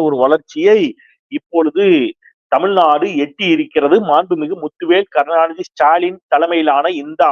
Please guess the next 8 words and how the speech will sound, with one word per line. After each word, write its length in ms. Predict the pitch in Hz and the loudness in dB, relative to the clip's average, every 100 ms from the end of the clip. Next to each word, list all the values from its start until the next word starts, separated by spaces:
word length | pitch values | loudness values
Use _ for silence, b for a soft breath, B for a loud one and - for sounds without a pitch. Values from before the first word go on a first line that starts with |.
| 127 | 2
ஆட்சியில். 520 | 156 - 135 139 156 110 | 0 -4 -4 0 0 -2
சார், 260 | _ 160 147 - | _ -2 -2 -8
சும்மா 560 | 110 95 _ _ 104 147 | -20 -20 _ _ -4 0
ஏதாவது, 280 | 160 165 160 | 2 2 0
நீங்க 200 | 139 190 | -2 -4
ஏதாவது 260 | 214 247 269 | 0 2 2
சொல்லுவீங்க 320 | 233 262 240 | 0 0 2
சார். 260 | 175 117 | 2 0